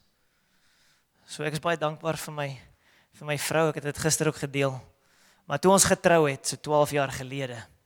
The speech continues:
het ek gedink, "Yes, sy is almal gelukkig om iemand soos ek te kry." Ek was dom en blind en stupid. Ek het nou besef, ek is die gelukkige een.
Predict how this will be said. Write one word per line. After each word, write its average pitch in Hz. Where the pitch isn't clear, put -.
het 139
ek 165
gedink, 123
"Yes, -
sy -
is 156
almal 143
gelukkig 143
om 156
iemand 156
soos 147
ek -
te 156
kry." -
Ek 196
was 185
dom 196
en 175
blind 170
en 165
stupid. -
Ek 180
het 190
nou 185
besef, 180
ek 185
is 196
die 196
gelukkige 165
een. 147